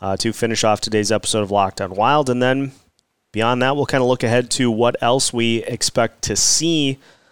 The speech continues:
from the Wild here, uh, throughout the rest of the draft. All that and more coming up on today's episode of Locked On Wild. Final segment of today's episode of Locked On Wild. Once again, thank you for making Locked On Wild your first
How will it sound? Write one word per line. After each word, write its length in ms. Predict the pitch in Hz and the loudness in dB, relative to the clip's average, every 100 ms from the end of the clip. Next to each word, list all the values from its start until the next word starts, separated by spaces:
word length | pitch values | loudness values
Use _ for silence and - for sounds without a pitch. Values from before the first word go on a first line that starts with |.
| _ _ | _ _
from 220 | - 110 | -6 -2
the 60 | 107 | 2
Wild 380 | 104 107 110 101 | 4 4 2 0
here, 360 | 113 107 107 | 0 0 2
uh, 180 | 104 101 | 2 0
throughout 340 | - 113 104 | 0 0 0
the 80 | - | 0
rest 320 | 98 104 - | -2 0 0
of 180 | 101 92 | -4 -6
the 60 | 98 | -6
draft. 460 | - 117 170 - | 0 2 2 0
All 200 | - 139 143 | 2 4 4
that 160 | 160 | 2
and 100 | 175 | 4
more 240 | 196 208 202 | 4 4 2
coming 240 | 156 156 | 0 2
up 200 | 160 - - _ _ _ _ | 0 0 -10 _ _ _ _
on 100 | 101 | -8
today's 300 | 101 110 110 | -2 0 2
episode 440 | 113 - - 127 127 | 0 0 0 0 0
of 200 | 135 127 | -2 0
Locked 340 | 101 98 98 | 0 0 -4
On 140 | 101 107 | -6 -2
Wild. 440 | 87 - - - - _ - | -4 -4 -10 -12 -16 _ -2
Final 340 | 117 156 190 | 2 4 2
segment 380 | - 160 156 156 | 4 2 2 0
of 80 | 139 | 0
today's 320 | 135 131 127 | 2 2 2
episode 280 | 120 - 123 | 0 2 2
of 60 | |
Locked 320 | 117 113 113 | 2 0 0
On 140 | 117 110 | -2 2
Wild. 300 | 110 117 113 | 2 2 0
Once 340 | 104 127 139 - | 0 0 0 -4
again, 440 | 123 117 123 123 - | -4 -2 0 -2 -4
thank 360 | - 127 123 | -2 -2 0
you 100 | 131 | -2
for 160 | 117 120 | -2 0
making 460 | 117 113 120 117 113 | 0 0 -2 -2 -6
Locked 420 | 110 107 104 - | -4 0 0 -2
On 160 | 101 101 | -4 -2
Wild 340 | 101 104 98 | 0 0 -2
your 160 | 107 95 | -6 -6
first 520 | - - 120 - | -8 -4 -2 -4